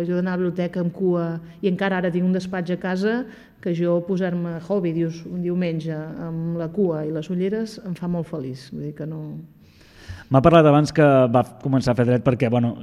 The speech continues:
Speaker 2: creia en el sentit de la justícia. Encara hi creu?
Speaker 1: Sí, encara més que mai. Crec que és més necessari que mai el sentit de la, de la justícia. Hem vist com el sistema judicial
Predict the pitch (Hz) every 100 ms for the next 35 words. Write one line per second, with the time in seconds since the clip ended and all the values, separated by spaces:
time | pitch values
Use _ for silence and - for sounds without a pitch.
0 | 113 120 123 120 117 113 117 113 110 110
1 | - 123 139 170 117 113 147 170 107 127
2 | - - - - - 170 160 170 170 160
3 | 156 - 160 185 185 156 170 180 160 175
4 | 165 165 156 156 208 165 151 151 - 156
5 | 156 156 151 151 147 - 165 160 156 151
6 | 175 160 196 180 156 156 180 156 156 165
7 | - 160 170 165 165 156 170 147 151